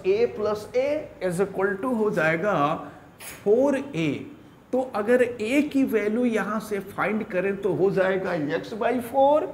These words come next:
और इसके बाद देखें ये जो second part है, second part से circle बन रहा है, तो circle का जो circumference होता है ये two pi r होता है,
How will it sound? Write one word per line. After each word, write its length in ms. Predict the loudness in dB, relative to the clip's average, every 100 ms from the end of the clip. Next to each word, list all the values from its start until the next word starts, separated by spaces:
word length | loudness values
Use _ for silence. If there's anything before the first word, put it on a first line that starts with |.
| -12 -20 -20 0 4
और 260 | 4 4 -4
इसके 360 | -4 -2 -2
बाद 280 | 2 2 2 2
देखें 680 | 0 2 0 2 0 -2 -8 -18 -12 -6
ये 260 | 0 0
जो 180 | 2 -2
second 640 | -2 -2 -2 2 2 2 0 4
part 280 | 4 4 0
है, 80 | 0
second 440 | -2 0 0 0 4
part 220 | 4 4
से 160 | 0 -2
circle 380 | -2 -2 -2
बन 160 | 0 0
रहा 300 | 2 2 4
है, 320 | 4 4 2 0 -8 -18 -10 -6
तो 100 | -4
circle 560 | 0 0 0 2 2
का 140 | 2 -2
जो 180 | -2 -2
circumference 960 | -2 -4 -4 -2 -2 -2 -2 -2 -2 0
होता 360 | 0 0 0
है 260 | 0 -2 0
ये 80 | 0 -2 -2
two 180 | 0 0 -2
pi 300 | -2 -2 -4 -2
r 240 | 0 0 0
होता 300 | 0 0 2
है, 440 | 2 2 2 0